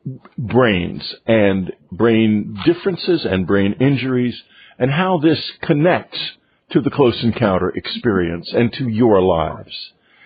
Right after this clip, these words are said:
Um, and I think I would like to first get into the issues of people with brain damage and people with unusual brain formations.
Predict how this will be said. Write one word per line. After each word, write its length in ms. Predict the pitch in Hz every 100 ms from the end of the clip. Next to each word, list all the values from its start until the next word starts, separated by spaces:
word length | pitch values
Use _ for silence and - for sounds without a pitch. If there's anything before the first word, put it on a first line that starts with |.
| _ _ -
Um, 420 | 127 127 - - _
and 240 | 139 131 -
I 200 | - 175 -
think 200 | 214 -
I 180 | 170
would 220 | 175 151 127
like 300 | 151 165 - -
to 360 | 127 104 104 - _ - - - - - - - - -
first 340 | 190 196 - - -
get 160 | 135
into 800 | 123 131 135 131 - 120 104 101 - _ _ - - -
the 240 | 113 113
issues 580 | 147 160 - 151 123 - -
of 340 | 117 107 101 90 - _ - - _ _ _ -
people 280 | 175 156 123
with 240 | 120 -
brain 320 | 127 127 120
damage 640 | 107 117 110 107 110 92 - _ - - _
and 140 | 120 117
people 300 | 175 147 127
with 120 | 127 - -
unusual 640 | 123 120 151 143 139 143 101
brain 340 | 107 117 113 -
formations. 1040 | 107 104 101 110 107 - 85 - - -